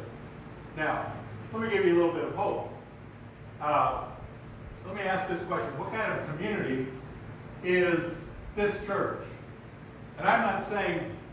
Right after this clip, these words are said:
where are we in the community? What kind of community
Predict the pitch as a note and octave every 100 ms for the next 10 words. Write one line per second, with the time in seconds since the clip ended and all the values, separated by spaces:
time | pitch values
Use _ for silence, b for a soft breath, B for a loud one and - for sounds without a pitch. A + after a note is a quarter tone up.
0 | - - - - - G3 G3 G3 F#3+ -
1 | F3 C#3+ C3 C3 - C#3 - - C#3+ C3+
2 | C#3 F3 G3+ G#3 F3+ - E3+ F#3 F3 E3